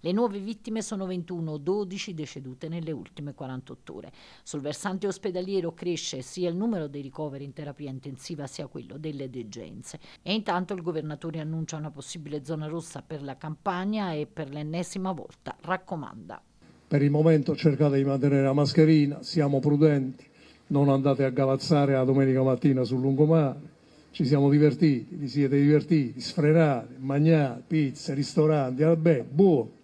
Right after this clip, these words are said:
Speaker 2: Siamo in zona arancione e se non stiamo attenti, fra poco andiamo in zona rossa. Purtroppo è matematica, ve l'avevo detto,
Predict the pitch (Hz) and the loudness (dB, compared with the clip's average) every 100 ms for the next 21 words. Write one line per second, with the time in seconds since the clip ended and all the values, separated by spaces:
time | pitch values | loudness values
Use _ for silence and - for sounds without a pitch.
0 | _ _ _ - 180 160 135 147 131 123 | _ _ _ 2 6 6 6 4 4 2
1 | 113 - 135 - - 180 180 - 190 170 | -2 -6 -10 -10 0 4 6 6 8 8
2 | 151 - 143 139 139 123 123 147 151 143 | 6 4 4 2 2 0 0 0 2 2
3 | 139 131 135 131 135 131 127 131 123 120 | 2 -2 -2 -2 0 0 2 2 2 0
4 | 120 120 - - - - - - 196 202 | -4 -8 -14 -18 -20 -18 -20 2 4 6
5 | 160 185 170 156 180 180 185 180 185 180 | 4 6 6 4 2 4 4 4 4 4
6 | 170 147 185 185 185 180 175 180 156 - | 4 4 2 4 4 4 4 4 2 -4
7 | - 143 | -18 -18